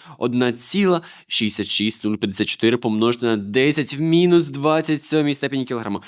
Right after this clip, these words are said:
Ви взагалі уявляєте, наскільки це мале число? Десять в мінус двадцять сьомій — це двадцять сім знаків після коми. Неймовірно, так?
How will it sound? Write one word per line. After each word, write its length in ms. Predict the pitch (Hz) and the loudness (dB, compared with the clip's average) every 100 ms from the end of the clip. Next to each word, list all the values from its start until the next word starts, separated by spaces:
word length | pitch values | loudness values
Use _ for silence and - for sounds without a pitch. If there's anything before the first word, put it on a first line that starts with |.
| - | -10
Ви 80 | 196 | -4
взагалі 300 | 196 196 180 | -2 0 0
уявляєте, 420 | - 156 160 170 | 2 0 0 0
наскільки 520 | 135 - - 202 196 170 | -2 -4 -6 -6 -4 -6
це 320 | - 135 147 | -2 -2 -2
мале 360 | 117 107 104 110 | -2 0 2 0
число? 380 | 117 - 95 92 - - - | -2 -6 -8 -10 -20 -20 -16
Десять 500 | 98 104 170 156 - | -6 2 2 2 -4
в 40 | |
мінус 180 | 123 131 | -2 -4
двадцять 260 | 107 131 - | -4 -8 -6
сьомій — 360 | 196 208 139 - - | -6 -6 -8 -10 -20
це 240 | - 165 - | -6 -6 -4
двадцять 680 | 123 127 165 208 196 175 165 | -8 -4 0 0 2 0 -2
сім 360 | - 170 170 | -4 0 0
знаків 520 | 131 135 180 190 131 - - _ _ | 0 0 0 0 -4 -10 -20 _ _
після 340 | - 160 - 151 | -4 -2 0 -2
коми. 360 | 151 117 80 - _ _ _ _ _ _ _ _ _ _ - | 0 0 -2 -10 _ _ _ _ _ _ _ _ _ _ -2
Неймовірно, 520 | 123 127 110 95 95 | 0 2 0 -2 -2
так? 260 | 185 170 | -4 -6